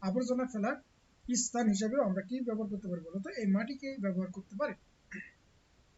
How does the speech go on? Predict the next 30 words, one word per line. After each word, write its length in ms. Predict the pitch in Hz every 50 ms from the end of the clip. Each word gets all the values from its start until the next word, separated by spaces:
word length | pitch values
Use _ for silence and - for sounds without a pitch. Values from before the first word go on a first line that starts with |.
| _ _ _ _ _ _ - - - _ -
তাহলে 120 | 220 202
মানুষের 400 | 202 208 233 277 254 294 294 214
দৈনন্দিন 420 | 247 254 247 262 262 254 262 254
কর্মকাণ্ডের 560 | - - 208 202 240 254 254 254 247 247 254 247
ফলে 300 | - 208 175 185 269 302 - - _ -
প্রচুর 280 | 240 214 262 269 -
পরিমাণে 380 | - 247 247 233 233 233 240 226 185 180 - - -
বজ্র 300 | 175 170 175 175 180 208
উৎপন্ন 480 | 247 247 226 - - 240 226 220 220 220
হয়। 240 | 202 208 208 214 220 - - _ _ _ _ - _ -
এইসব 240 | 202 208 180 226 226 185
বজ্র 320 | - 165 160 151 175 240 254
মাটিতে 360 | 233 220 202 208 202 226 220
ফেলা 300 | - - 208 165 156 156
হয়, 200 | 156 175 233 285 277 - -
আবার 260 | 170 170 170 175 175 175 -
কখনো 300 | - 214 196 - 240 240
কখনো 360 | 240 240 220 196 - 196 202 190
নির্দিষ্ট 480 | 180 180 175 180 190 214 190 - 220
স্থানে 340 | 208 196 - 208 196 202 196 170 - _ _ _
গর্ত 340 | - 208 247 240 - - 240
করে 320 | 202 - - 165 - 220 311 - - - _ _ _ _ _ _ _ - - _ 151
বা 380 | 175 185 185 185 190 190 190 - 190
ভাগাড়ে 540 | - - 190 208 190 233 247 247 240 247 240
মূলত 380 | 214 190 175 170 170 - -
কি 200 | 185 - - 247
করা 200 | 240 240 247 247
হয়? 240 | 214 196 233 226 185 180 - _ _ _ _ _
আবর্জনা 440 | - 175 - 202 196 175 202 196 202
ফেলে 340 | 196 - 196 175 185 247 302